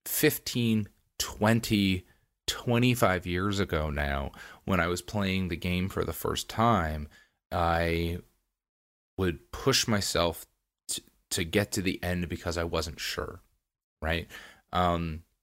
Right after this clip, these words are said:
and maybe it took a little w-, further for me to figure out, like, oh, in Civ three, like, becoming a, you know, religious fanatic so they don't have to pay mil-, you know, uh,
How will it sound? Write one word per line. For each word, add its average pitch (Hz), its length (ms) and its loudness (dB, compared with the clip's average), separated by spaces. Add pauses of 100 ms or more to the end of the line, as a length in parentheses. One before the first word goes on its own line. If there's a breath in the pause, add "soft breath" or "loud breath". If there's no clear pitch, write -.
(440)
and 113 100 2
maybe 110 200 6
it 110 80 2
took - 180 0
a 101 40 4
little 101 220 4
w-, 90 200 -4
further 90 440 2
for 95 160 -2
me 87 140 -2
to 80 80 -4
figure 82 360 0
out, 85 200 0
like, 80 180 -2
oh, 127 160 4
in 95 80 0
Civ 95 220 -2
three, 107 500 4
like, 87 280 2 (260 loud breath)
becoming 92 440 0
a, 87 200 4
you 90 140 2
know, 85 60 0
religious 90 520 2
fanatic 92 680 2
so 85 240 -2
they 87 160 2
don't 92 120 0
have 85 100 -4
to 98 80 -4
pay 92 300 4
mil-, 107 280 4
you 98 120 0
know, 90 180 0
uh, 87 380 2